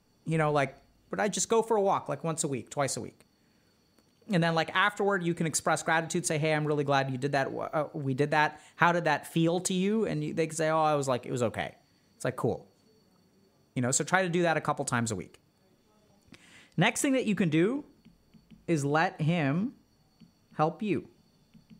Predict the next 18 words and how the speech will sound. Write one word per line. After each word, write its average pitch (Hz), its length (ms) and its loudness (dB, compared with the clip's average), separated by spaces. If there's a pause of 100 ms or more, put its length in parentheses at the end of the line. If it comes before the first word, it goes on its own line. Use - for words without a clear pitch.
(1500)
So 196 140 2
one 226 200 2
of 285 80 2
the 269 100 4
things 226 300 -2
that's 190 220 -2
really 208 320 2
interesting 170 540 -2 (560)
is 170 120 2
if 185 120 -2
you 196 80 2
look 247 220 2
at 233 100 -2
people 180 360 0
who 165 180 2
are 156 80 2
stuck, - 500 -4 (960)
oftentimes 202 1080 2